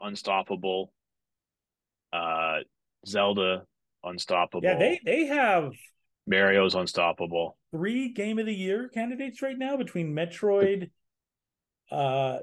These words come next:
Speaker 2: Zelda, and
Speaker 1: Yeah.
Speaker 2: Mario Wonder.
Speaker 1: Yeah, basically.
Speaker 2: And R P G might get there?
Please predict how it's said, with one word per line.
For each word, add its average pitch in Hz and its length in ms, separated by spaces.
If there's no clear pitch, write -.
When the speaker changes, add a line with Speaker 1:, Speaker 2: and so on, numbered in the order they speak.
Speaker 2:
Zelda, 160 720
and 156 460
Speaker 1:
Yeah. 143 120
Speaker 2:
Mario 156 240
Wonder. 190 440
Speaker 1:
Yeah, 120 180
basically. 98 560
Speaker 2:
And 143 180
R 151 180
P 165 140
G 160 220
might 156 340
get 196 200
there? 277 340